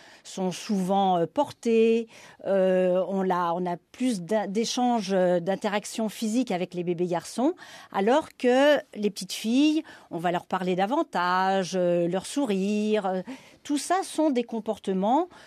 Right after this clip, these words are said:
totalement inconscient qui va faire que le regard des adultes va déjà,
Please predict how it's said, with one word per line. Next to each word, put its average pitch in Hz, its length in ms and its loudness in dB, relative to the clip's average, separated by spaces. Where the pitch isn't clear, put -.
totalement 202 680 0
inconscient 220 800 -2
qui - 200 -6
va 190 120 2
faire 208 360 -2
que 240 260 2
le 247 180 0
regard 226 360 0
des 175 200 -4
adultes 165 460 -4
va 202 180 -2
déjà, 220 420 -2